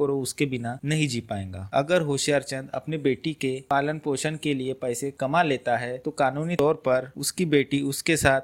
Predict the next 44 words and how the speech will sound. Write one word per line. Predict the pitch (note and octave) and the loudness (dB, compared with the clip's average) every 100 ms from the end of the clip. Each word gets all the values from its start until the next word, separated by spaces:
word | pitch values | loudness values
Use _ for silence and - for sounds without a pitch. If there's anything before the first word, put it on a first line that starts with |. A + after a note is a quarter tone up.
| C#3+ | 2
रह | E3 | 2
सकती | D3+ C3+ A2+ | 2 0 0
है। | G#2+ F#2+ | -2 0
तब | D#3+ D#3 D#3+ | 0 0 0
होशियार | D3 D3+ D#3+ | 0 2 0
चंद | D#3+ D#3 | -2 -4
को | D#3+ | -2
याद | C3+ C3+ C#3+ | 2 2 4
आता | B2+ - | 2 2
है | C3+ C#3+ | 0 -2
कि | - | -4
जिसने | B2+ B2+ - F3 | -6 -6 -4 -2
उसे | D#3 D3+ D3+ | 0 2 2
एक | D3 | 2
लाख | D3+ C#3 C#3+ | 0 0 0
यौन | C#3 C3 | -2 -2
दिए | A2+ B2+ | -2 0
थे | C3+ A#2 G2+ - | 0 -2 -6 -4
उसने | D3+ E3+ | -4 -2
एक | E3+ E3 C3 | -4 -2 4
कार्ड | B2+ D3 | 4 4
भी | F3+ | 2
दिया | D#3 D3+ C3+ | 2 2 2
था | C#3 | -2
जिस | C3+ C3 | -6 -6
पर | - | -2
उसका | D#3 C#3+ - | 0 0 -2
नंबर, | C#3+ A2 A#2 C3+ | -2 -2 0 0
उस | - G3 F#3+ | 0 0 0
नंबर | F#3 E3+ | 2 0
पे | D#3+ E3+ E3 | 0 -4 0
होशियार | C#3 C3+ D#3 | 2 4 2
चंद | D#3+ E3 | -2 0
कॉल | C3+ C3+ | 0 2
करता | - A2 G#2+ | 0 0 -2
है | A2 C3+ D3+ | -6 -8 -4
और | D#3 | -4
उस | D#3+ E3+ | -2 -2
कॉल | - E3+ D#3+ | 0 2 2
में | D3 D3 | 0 -6
उसे | D3 D#3 D3+ | -4 -2 -2
पूछा | D3 - F3 | -2 0 2
जाता | D#3 B2+ B2+ | 2 2 0
है, | C3 D3 | -2 -6